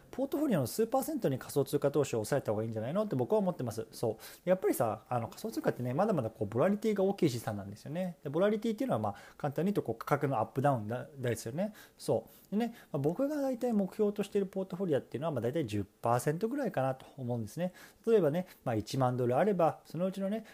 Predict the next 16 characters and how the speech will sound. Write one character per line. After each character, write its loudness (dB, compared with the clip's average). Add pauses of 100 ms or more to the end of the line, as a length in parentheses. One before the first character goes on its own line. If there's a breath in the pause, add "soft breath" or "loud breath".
(100)
ま 2
あ、 0 (960)
千 -2
ド 0
ル 0
ぐ 0
ら -2
い -2
が、 2
ま -2
あ、 -8
仮 -8
想 0
通 -2
貨 -2
の、 -2